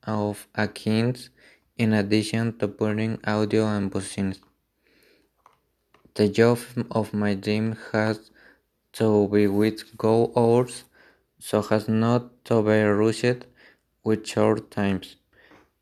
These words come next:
It must be a work environment where co-workers do not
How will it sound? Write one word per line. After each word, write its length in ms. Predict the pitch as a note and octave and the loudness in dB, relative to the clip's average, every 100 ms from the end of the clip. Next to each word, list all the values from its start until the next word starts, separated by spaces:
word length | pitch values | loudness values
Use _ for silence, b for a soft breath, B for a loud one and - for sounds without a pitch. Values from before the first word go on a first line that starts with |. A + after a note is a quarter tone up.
| _ | _
It 160 | A2+ - | -4 0
must 500 | A2+ A#2+ B2 B2 A#2 | 2 2 0 -4 -2
be 380 | A#2 A#2 A#2 - _ _ _ | 2 2 0 -4 _ _ _
a 220 | A2 A2 | -2 0
work 440 | G#2 G#2 A2 G#2+ - | 2 2 2 0 -2
environment 800 | A2 G#2 G#2 G#2+ G#2+ A2+ A#2+ - _ | 0 2 2 2 -2 -4 -6 -12 _
where 300 | - G#2+ G#2+ | -4 0 0
co-workers 960 | G#2 - A2+ A2 G#2+ G#2 - A2+ A2+ - b b b b _ - G#2+ | -2 0 2 4 2 2 -2 -6 -6 -12 b b b b _ -10 -4
do 160 | A2 G#2+ | -2 0
not 260 | G#2+ A2 | 0 -2